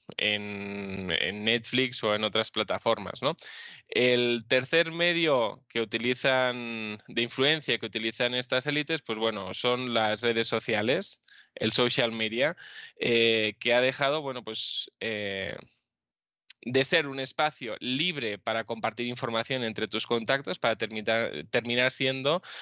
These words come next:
un sistema de pensamiento único, también manipulado desde arriba,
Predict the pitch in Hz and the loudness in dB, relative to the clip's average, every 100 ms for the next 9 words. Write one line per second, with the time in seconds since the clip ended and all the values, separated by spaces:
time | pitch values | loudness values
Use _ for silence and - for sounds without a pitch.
0 | - - 123 123 127 - 131 131 135 135 | -12 -2 0 2 2 2 2 4 4 2
1 | 120 120 - 120 123 117 127 127 143 143 | 2 -2 0 -2 -4 -2 0 2 2 -2
2 | 143 160 214 - - - - _ - 135 | 2 2 2 -4 -20 -20 -20 _ 0 2
3 | 139 143 147 143 131 123 120 135 131 123 | 2 2 0 -2 -2 0 2 4 2 2
4 | 123 123 135 143 165 | 2 0 2 2 2